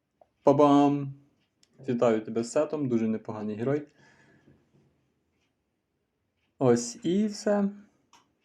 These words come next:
Тільки один сет. Тільки. Це вже ніхіра собі, яка удача.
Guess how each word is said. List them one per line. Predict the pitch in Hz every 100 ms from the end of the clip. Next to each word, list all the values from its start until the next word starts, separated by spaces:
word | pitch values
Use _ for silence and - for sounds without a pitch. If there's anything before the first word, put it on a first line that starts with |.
| _ _ _ _
Тільки | - 143 - 143
один | 139 120 123 131
сет. | - 107 107 - _ _ _ _ _ _ _ _ _ _ -
Тільки. | - 117 101 - 98 104
Це | 101 107
вже | 104 110 117 120 110
ніхіра | 101 107 113 113 117 113 113
собі, | 113 113
яка | 107 107 107
удача. | 110 104 104 -